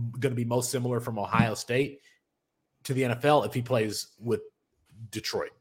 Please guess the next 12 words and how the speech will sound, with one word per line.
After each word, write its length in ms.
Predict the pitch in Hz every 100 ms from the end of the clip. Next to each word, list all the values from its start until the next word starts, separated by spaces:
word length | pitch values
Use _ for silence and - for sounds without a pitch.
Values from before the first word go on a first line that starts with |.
| _ - -
Their 100 | 131
offensive 380 | 156 160 131
line 520 | 131 127 127 123 120 120
is 460 | 117 117 110 95 - _ -
bananas, 720 | 113 113 110 107 107 98 - _ _ _ _
um, 220 | 110 104
between 240 | 95 120 110
Penei 260 | 139 123
Sewell, 260 | 117 127 113
Deckers, 720 | 98 113 107 110 107 98 - _ _ -
uh, 360 | 107 104 95 85 - -
uh, 360 | 107 98 92 85